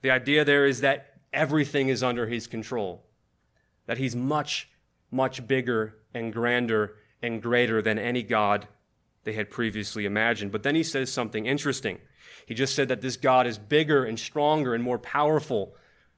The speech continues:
than anything they ever conceived of. But then in verse twenty-seven,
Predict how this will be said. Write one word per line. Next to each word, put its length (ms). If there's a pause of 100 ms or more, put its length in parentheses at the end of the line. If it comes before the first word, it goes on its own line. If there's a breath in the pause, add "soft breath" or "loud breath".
(140 soft breath)
than 140
anything 400
they 160
ever 180
conceived 640
of. 340 (1500)
But 100
then 120
in 120
verse 260
twenty-seven, 840